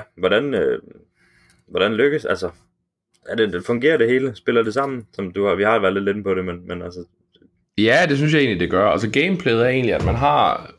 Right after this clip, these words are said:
Speaker 2: at man har en tur, hvor man så laver nogle actions, og det kan være at undersøge noget, det kan være at åbne en ny, øh, og, og undersøge et nyt rum, eller at bevæge sig, eller sådan noget. Og, øh,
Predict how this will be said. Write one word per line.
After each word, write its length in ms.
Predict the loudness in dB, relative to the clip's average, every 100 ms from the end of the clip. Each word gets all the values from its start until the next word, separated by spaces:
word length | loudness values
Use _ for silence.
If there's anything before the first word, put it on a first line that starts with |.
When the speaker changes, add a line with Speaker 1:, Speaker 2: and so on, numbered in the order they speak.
| _
Speaker 2:
at 140 | -6 -2
man 160 | -2
har 180 | 0 0
en 120 | 0
tur, 300 | -2 0 2
hvor 120 | 2 0
man 160 | 0
så 120 | -2
laver 240 | 0 2 2
nogle 220 | 0 0
actions, 440 | -2 -4 -10 -6
og 80 | -2
det 120 | 0
kan 140 | 0 0
være 340 | 2 2 0 0
at 40 |
undersøge 560 | 2 2 2 -2 0 0
noget, 160 | 2 0
det 80 |
kan 100 | 0
være 100 | 0 2
at 60 |
åbne 280 | 2 2 0
en 120 | 0
ny, 180 | -2 -2
øh, 100 | -2
og, 460 | 0 0 0 0 -2
og 200 | 0 0
undersøge 380 | 0 0 -2
et 60 | -2
nyt 120 | -2
rum, 400 | 0 2 2 0 -4
eller 600 | 0 2 2 0 -4 -4
at 60 | -6 -2
bevæge 400 | 0 2 2 0
sig, 160 | 0
eller 140 | 0 0
sådan 180 | -2
noget. 260 | -2 0 -2 -8 -20 -20 -20 -20 -20 _ _ _
Og, 500 | -4 0 2 2 2
øh, 240 | 2 0